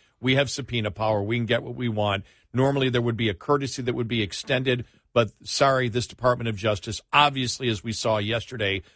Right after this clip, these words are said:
by what happened, and that comes from the Department of Justice, we don't trust. And Co-, Comer said it. We don't trust anything that comes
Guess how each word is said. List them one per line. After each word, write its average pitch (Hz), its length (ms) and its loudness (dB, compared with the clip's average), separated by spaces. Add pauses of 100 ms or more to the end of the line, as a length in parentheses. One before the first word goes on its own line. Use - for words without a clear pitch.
(220)
by 117 120 4
what 110 220 2
happened, 104 320 0
and 98 100 -2
that 110 140 2
comes 117 200 -2
from 113 120 -8
the 104 80 -6
Department 107 420 -2
of 92 80 -8
Justice, 104 480 -4 (340)
we 123 140 0
don't 117 200 0
trust. 110 340 -2
And 127 100 -2
Co-, 165 200 4 (180)
Comer 165 300 2
said 175 260 0
it. - 120 -12 (220)
We 143 100 0
don't 143 160 0
trust - 320 -4 (140)
anything 147 380 0
that 107 100 -8
comes 110 320 -2